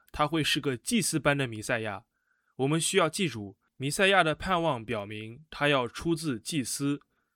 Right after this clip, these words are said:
同时，以赛亚书又提醒我们，政权要担在弥赛亚的肩头上，所以这要表明他是一个王。因此，这里有两个方面，王和祭司的职分，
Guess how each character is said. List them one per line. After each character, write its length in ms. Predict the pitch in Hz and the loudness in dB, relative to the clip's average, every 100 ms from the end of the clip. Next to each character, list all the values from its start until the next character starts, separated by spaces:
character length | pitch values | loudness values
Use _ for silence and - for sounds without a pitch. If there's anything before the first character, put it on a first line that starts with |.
| _ | _
同 260 | - 160 214 | -6 -2 0
时， 400 | - 165 175 185 | 0 0 -2 -6
以 120 | 127 | -8
赛 160 | 120 175 | 0 4
亚 180 | 180 143 | 6 4
书 300 | - 160 160 | 2 0 0
又 160 | 156 | -2
提 200 | - - | -4 -6
醒 240 | 143 175 160 | -4 -4 -4
我 140 | 113 | -4
们， 340 | 101 101 107 - _ | -6 -12 -14 -20 _
政 240 | 233 196 | 0 2
权 420 | 156 - 113 117 127 | 0 -4 -8 -10 -6
要 120 | 139 | -4
担 280 | - 143 143 | -2 -2 0
在 180 | 143 113 | -2 -2
弥 180 | 110 | -4
赛 200 | 131 170 | -2 0
亚 120 | 143 120 | 2 2
的 140 | 101 | -2
肩 220 | - 156 | -6 -6
头 180 | 151 110 | -4 -6
上， 260 | 107 98 - _ _ _ | -6 -10 -12 _ _ _
所 240 | - - 135 | -10 -2 0
以 300 | 127 107 - _ - | 0 -4 -10 _ -2
这 100 | 165 | 4
要 200 | 160 139 | 4 4
表 240 | 135 104 | 0 -4
明 200 | 107 120 | -8 -12
他 200 | - 151 | -2 0
是 160 | - 139 | 0 -2
一 100 | 131 | -2
个 120 | 123 | -2
王。 360 | 98 95 120 156 _ _ _ _ - | -4 -6 -8 -12 _ _ _ _ -6
因 180 | 151 | -4
此， 340 | 180 - 110 98 _ _ | -2 -4 -8 -10 _ _
这 160 | - 196 | 0 4
里 180 | 170 151 | 4 4
有 140 | 151 | 2
两 360 | 165 143 95 104 | 0 0 -4 -2
个 120 | 165 | -4
方 240 | - 147 | -2 -2
面， 260 | 156 135 - _ _ _ - | 0 -2 -2 _ _ _ -4
王 340 | 117 113 160 | 0 0 -2
和 160 | 160 156 | -4 -6
祭 220 | - 214 | -2 -4
司 180 | - 156 | -2 -2
的 120 | 135 | -4
职 180 | - 110 | -6 -8
分， 240 | 147 110 | -8 -8